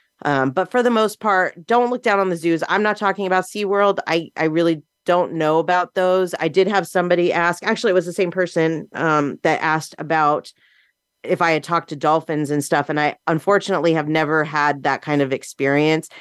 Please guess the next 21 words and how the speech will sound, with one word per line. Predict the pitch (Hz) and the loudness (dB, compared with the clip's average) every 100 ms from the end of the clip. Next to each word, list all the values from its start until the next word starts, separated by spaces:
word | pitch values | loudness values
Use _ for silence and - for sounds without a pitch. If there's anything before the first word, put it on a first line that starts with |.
| - - | -20 -8
And | 156 156 | -2 0
I | |
have | 160 147 | 2 0
never | 151 156 156 | 0 2 0
talked | - 156 147 - | 0 0 0 -2
to | 170 | 0
an | 147 | 0
animal | 139 147 147 143 139 139 - - | 0 0 2 2 2 0 -2 -2
inside | 160 151 139 143 139 139 135 | 0 0 0 -2 2 0 -2
of, | - 139 131 | -2 -2 0
like, | 135 139 | 0 0
a | 135 | -2
SeaWorld | - 156 139 143 139 139 135 | -2 -2 2 2 2 0 -2
type | - 143 139 | -2 0 0
situation. | - 143 135 131 143 175 190 202 _ _ _ _ _ _ - | -2 -4 0 0 2 0 -2 -2 _ _ _ _ _ _ -20
So | - 170 | -2 0
I | 151 | 0
can't | - 175 151 | 0 -2 -2
speak | - - 151 | -6 -8 -8
for | - 170 | -2 0
them. | 175 190 220 | 2 2 -2